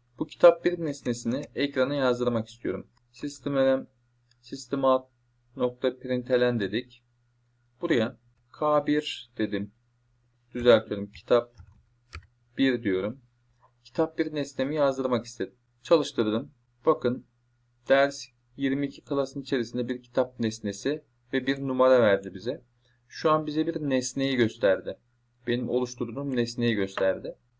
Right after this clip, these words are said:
Bu şekilde kitap bir nesnesinin içerisindeki string değerleri göremedik. Şöyle yapabilirdik aslında. Daha önce de yaptığımız gibi kitap bir nokta,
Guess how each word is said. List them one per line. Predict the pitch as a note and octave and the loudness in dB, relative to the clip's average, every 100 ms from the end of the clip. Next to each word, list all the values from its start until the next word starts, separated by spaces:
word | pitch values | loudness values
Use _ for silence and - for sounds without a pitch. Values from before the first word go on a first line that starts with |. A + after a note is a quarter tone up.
| - | -10
Bu | E3 | -4
şekilde | E3 E3 D3 C#3 D3+ E3+ _ _ _ | -4 0 -2 2 0 -2 _ _ _
kitap | - - C#3+ - | -6 -2 -2 -2
bir | D3+ | -4
nesnesinin | C#3+ C3 C3+ C3 C3 | -4 -6 -6 -6 -8
içerisindeki | B2 D#3 C#3 C3 B2+ A2 A2 | -4 -2 -4 -4 -2 -2 -2
string | C#3+ C#3+ - C3 B2 | -8 -10 -8 -10 -4
değerleri | C3 B2 A#2 C#3+ | 2 2 2 -2
göremedik. | C#3 C3 A#2 G2 - - _ _ _ - | 0 0 0 -2 -8 -20 _ _ _ -14
Şöyle | - F3+ F3+ | 4 8 8
yapabilirdik | F3+ F#3 F3 F3 D#3 C3 A2+ | 8 6 4 2 2 0 2
aslında. | G#2 - G#2 A2 C#3+ _ _ - | 2 0 -4 -4 -4 _ _ 0
Daha | C#3 C#3+ | 0 0
önce | C#3 | -2
de | C#3 | 2
yaptığımız | C#3 C3 - C3 B2 G2 | 4 2 0 -2 -2 -4
gibi | G2 A#2+ | -6 -8
kitap | _ C#3 - - | _ 0 0 -4
bir | C#3 C#3 | -4 0
nokta, | A#2 - G2 G#2+ | -2 0 0 0